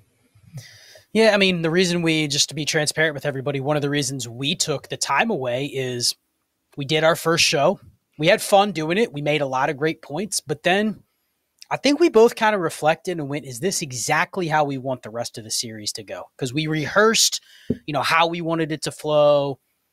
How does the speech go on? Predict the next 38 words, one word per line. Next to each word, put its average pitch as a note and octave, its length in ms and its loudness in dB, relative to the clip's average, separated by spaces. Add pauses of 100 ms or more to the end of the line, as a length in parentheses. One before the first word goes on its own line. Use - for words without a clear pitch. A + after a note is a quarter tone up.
(260)
how D#3 200 4
we D#3+ 80 2
wanted D#3 280 0
to C#3+ 80 -6
talk D3 240 0
about C#3 200 0
each C3+ 280 -6
position E3+ 1000 0
and A#2+ 140 -8
different - 300 -10
formats D#3+ 640 -2
and C3 100 -8
that C3 140 -10
kind A#2+ 160 -12
of A2 80 -10
stuff. A2 360 -8 (680)
And D3+ 100 -2
then G#3 60 4
I A#3+ 80 6
think B3 220 0
we G3+ 100 2
were F3 80 6
like, D3+ 260 2
"You F#3+ 60 -4
know F#3+ 60 0
what? D#3 300 2
There's D3+ 240 -2
more C#3+ 320 -4
to - 120 -12
this." - 400 -8 (640)
And D3+ 120 0
I E3 60 4
have A#3+ 120 2
to D#4 60 -4
give C#4 140 0
a A3+ 40 0
shout A3 280 2
out A2+ 200 -8